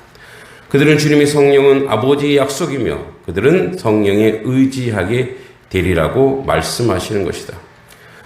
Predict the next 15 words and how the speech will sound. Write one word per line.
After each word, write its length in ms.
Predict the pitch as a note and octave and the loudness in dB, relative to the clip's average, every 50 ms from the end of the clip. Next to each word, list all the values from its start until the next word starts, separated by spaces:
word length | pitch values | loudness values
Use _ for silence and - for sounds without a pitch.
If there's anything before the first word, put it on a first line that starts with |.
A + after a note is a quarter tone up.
| - - - | -20 -20 -12
성령은 580 | - - D#3+ D#3+ F3 F3 F3 F3 F3+ F3+ D#3+ B2+ | -6 0 2 4 4 6 6 4 4 4 2 2
약속에 1080 | A2 A2 - - - - - F3+ F3 E3 E3 - - - - D3+ D#3+ D#3 D3+ D3 C#3+ - | 0 -2 -4 -8 -10 -8 -4 -2 -2 -2 -4 -6 -12 -12 -8 -4 -2 0 0 0 0 0
따라오시는데, 960 | D#3+ D#3 D3 C#3+ C3+ B2 A#2 - B2 A#2+ A2 G2 F#2 F#2 D#2+ - - - - | 0 2 2 4 2 2 0 0 0 0 0 0 0 -2 -2 -4 -6 -8 -4
그 80 | - A#2 | 0 0
약속은 400 | G#2+ G2 - - G#2+ G2 F#2+ F2 | 0 0 -2 -2 -2 -2 -2 0
메시아를 720 | E2+ F#2 A2 A2 - - D3 C#3 C3+ C3 B2+ C3 C#3 B2+ | 0 0 0 0 -2 -2 0 2 2 2 2 2 0 0
보내심으로 720 | - G#2 G#2 G#2+ G#2+ G#2 G#2 G#2 G2 G2 G2 F#2+ F2 D#2+ D#2 | 0 0 2 2 2 0 0 -2 -4 -4 -2 -4 -4 -4 -2
영원한 380 | E2 G2 B2+ D3 D#3+ D#3+ D#3 | 0 0 2 2 4 2 2
생명이 560 | C#3+ D3 C#3+ C#3+ C#3+ C#3 C#3 C#3+ C#3+ C#3 - - | 2 0 0 0 2 0 0 0 0 -2 -2 -4
이제 400 | G#2+ G2+ D3+ E3 E3 E3 E3 - - - - - - _ _ - | -4 -2 -2 -2 -2 -4 -6 -12 -18 -20 -20 -20 -20 _ _ -2
임하리라, 760 | B2 B2 B2 B2 B2 A2 A2+ G#2+ F#2 F2+ E2 E2 - - - C3+ | 0 2 2 2 2 2 2 0 0 0 0 -2 -4 -6 -6 -2
임하게 380 | B2+ A#2+ C3+ C3+ C3 C3+ B2+ | 0 2 2 4 4 2 2
되리라는 640 | G2+ G2 F2 F#2 F2 F2 F2 A2 C3 C3 - - E2+ | 0 -2 -4 -2 -2 -2 -2 -2 -2 -2 -4 -4 -6
약속인 840 | E2+ - - - - - B2 A2 G#2 - - - C3 B2+ B2 A#2 | -6 -6 -8 -12 -8 -4 -2 -2 -2 -2 -4 -2 -2 0 -2 -2
것이다. 380 | - - - - - - - | -4 -6 -8 -10 -12 -14 -16